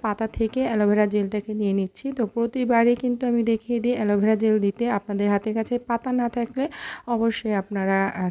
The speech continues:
কেনা যে অ্যালোভেরা জেলটা সেটা ব্যবহার করতে পারেন, তবে চেষ্টা করবেন অ্যালোভেরা জেলটা ব্যবহার করার, এতে কিন-, করে কিন্তু আপনার চুলটা অনেক সুন্দর হয়ে যাবে। এরপর দিয়ে দিচ্ছি লেবুর রস। তো অনেকেই কিন্তু কমেন্ট করেছেন লেবুর রস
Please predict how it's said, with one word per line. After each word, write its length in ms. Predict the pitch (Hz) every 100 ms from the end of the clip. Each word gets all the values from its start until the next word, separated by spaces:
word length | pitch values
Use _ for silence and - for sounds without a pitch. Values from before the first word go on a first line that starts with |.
| -
কেনা 320 | 214 214 226
যে 120 | 208
অ্যালোভেরা 440 | 202 180 185 202 202
জেলটা 320 | 208 196 269
সেটা 260 | - 214
ব্যবহার 340 | 196 185 202 196
করতে 300 | 214 202 196
পারেন, 300 | 208 202 359 - - - -
তবে 180 | 233
চেষ্টা 380 | 247 277 277 285
করবেন 320 | 262 226 214
অ্যালোভেরা 420 | 214 196 196 202 196
জেলটা 320 | 196 185 196
ব্যবহার 360 | 190 185 196
করার, 300 | 196 185 214 285
এতে 200 | 208 214
কিন-, 260 | 220 214 214 -
করে 180 | 220 214
কিন্তু 260 | 220 214
আপনার 220 | 285 254 214
চুলটা 320 | 220 202 208
অনেক 200 | 196 185
সুন্দর 300 | - 220 208
হয়ে 220 | 190 180
যাবে। 340 | 180 185 277 370 - - - _
এরপর 320 | 220 220 226 220
দিয়ে 160 | 226
দিচ্ছি 360 | 214 220 - 277
লেবুর 400 | 226 202 214 220
রস। 240 | 208 262 - - _
তো 280 | 208 202 202 208
অনেকেই 300 | 208 226 233
কিন্তু 240 | 226 220
কমেন্ট 340 | 220 196 190 190
করেছেন 340 | 196 190 208 196
লেবুর 260 | 190 190
রস 100 | 185